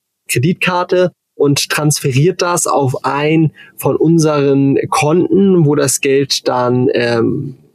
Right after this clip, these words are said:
geparkt wird für einen Monat und am Ende des Monats dann alle Fahrenden ausgezahlt wird. Und, äh, das ist die Rolle von V R Pay, um einfach dieses digitale Payment, ähm, dahinter auch abbilden zu können.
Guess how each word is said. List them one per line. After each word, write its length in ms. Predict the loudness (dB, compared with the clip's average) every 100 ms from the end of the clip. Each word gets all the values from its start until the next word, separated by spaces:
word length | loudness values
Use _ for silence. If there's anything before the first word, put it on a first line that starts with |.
| -20
geparkt 640 | -14 -6 -4 -2 -4 -6 0
wird 260 | 2 0
für 140 | 0 2
einen 120 | 4
Monat 420 | 4 4 2 0
und 80 | 0
am 100 | 0
Ende 220 | 0 0
des 200 | 0 -2
Monats 380 | 0 2 2 0
dann 160 | 0 -2
alle 320 | 0 -2 0
Fahrenden 680 | -2 -2 -2 0 0 0 0
ausgezahlt 800 | 2 0 0 -6 -6 -8 -12 -18
wird. 280 | -20 -20 -20 _ _ -10
Und, 300 | -6 -4 -2
äh, 140 | 0
das 180 | 0 0
ist 180 | 0 0
die 60 |
Rolle 240 | 0 0 0
von 200 | -2 -4
V 180 | -2 -2
R 180 | -2
Pay, 240 | -4 -2 0
um 140 | 0
einfach 240 | -2 -4 -2
dieses 320 | 0 0 0
digitale 500 | 0 0 0 -2 -2
Payment, 500 | -2 -2 0 0 -2 _ _ _ -6
ähm, 200 | -2 0
dahinter 420 | 2 2 2 -2
auch 120 | -4
abbilden 420 | -8 -4 -4 -4
zu 120 | -10 -10
können. 280 | -12 -16